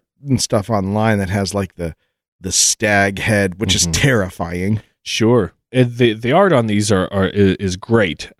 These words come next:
Speaker 2: I, I love the art that, that you can find. In the tails I di-, I didn't get a lot of, um, the half deer, half, half stag kinda, uh,
Speaker 1: Which also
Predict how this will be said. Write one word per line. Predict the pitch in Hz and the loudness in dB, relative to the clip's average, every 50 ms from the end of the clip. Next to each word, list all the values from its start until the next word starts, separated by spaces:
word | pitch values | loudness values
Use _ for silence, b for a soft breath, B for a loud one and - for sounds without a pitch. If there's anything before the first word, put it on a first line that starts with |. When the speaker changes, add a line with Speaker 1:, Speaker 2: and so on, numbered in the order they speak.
| - | -6
Speaker 2:
I, | 104 | -6
I | 98 98 - 107 | -4 -4 -2 -2
love | 107 117 135 143 139 | 0 2 2 2 2
the | 139 120 | 4 4
art | 117 113 110 107 - - | 4 4 4 2 0 -2
that, | 107 95 92 - 104 | -4 -4 -4 -4 -2
that | 110 101 95 - - | 0 0 0 0 -2
you | 101 | -2
can | - 98 - | -2 -2 -2
find. | - 107 101 101 98 95 - b b b b b b b b - | 0 2 2 2 2 0 -2 b b b b b b b b -2
In | 151 160 | 0 2
the | 165 156 | 2 2
tails | - 214 226 220 180 180 | 2 2 2 2 2 2
I | 160 | 0
di-, | 151 151 143 135 - | 2 2 2 2 2
I | 131 135 | 0 0
didn't | 139 151 156 147 | 2 2 2 2
get | 135 143 139 | 2 2 2
a | 135 | 4
lot | 127 123 123 127 131 | 4 4 4 4 4
of, | 123 110 110 117 - | 4 2 -2 -6 -2
um, | 117 110 107 101 98 95 95 95 107 - _ - | 0 2 4 4 4 2 0 -2 -6 -10 _ -2
the | 117 101 | -2 -2
half | 98 - 113 104 104 - - - - _ _ _ _ _ _ _ _ _ 104 101 | 0 2 2 2 2 2 -2 -8 -20 _ _ _ _ _ _ _ _ _ -10 -4
deer, | 101 101 101 104 104 101 101 101 101 - _ _ _ | 0 2 2 4 4 4 4 2 0 -2 _ _ _
half, | - 104 95 - - - | -4 -4 -4 -4 -6 -10
half | - 110 98 - | -10 -10 -8 -8
stag | - - - 101 95 92 92 92 92 | -8 -6 -4 0 0 2 0 0 -2
kinda, | - - 107 92 90 90 92 - - - | -6 -6 -4 -4 -4 -4 -6 -8 -8 -6
uh, | - | -2
Speaker 1:
Which | 202 226 196 - - - - - | 0 0 0 -2 -4 -6 -4 -2
also | 185 214 208 - - 202 180 165 - | 0 0 0 0 2 2 2 2 0